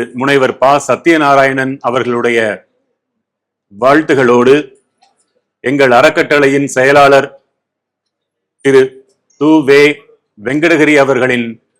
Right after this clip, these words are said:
வாழ்த்துகளோடு அரங்கேறிக் கொண்டிருக்கும்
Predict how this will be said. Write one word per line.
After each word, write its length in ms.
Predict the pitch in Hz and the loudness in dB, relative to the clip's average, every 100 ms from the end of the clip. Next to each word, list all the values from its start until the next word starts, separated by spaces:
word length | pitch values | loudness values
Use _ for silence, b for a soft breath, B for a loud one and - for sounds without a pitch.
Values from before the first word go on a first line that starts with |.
| _ - | _ -4
வாழ்த்துகளோடு 800 | 113 131 147 147 135 131 143 135 92 - _ _ _ _ _ _ - | 2 2 2 0 2 4 4 2 0 -8 _ _ _ _ _ _ -4
அரங்கேறிக் 500 | 120 147 151 143 139 | 0 2 2 0 -2
கொண்டிருக்கும் 520 | 131 127 123 131 | -2 -2 -2 -4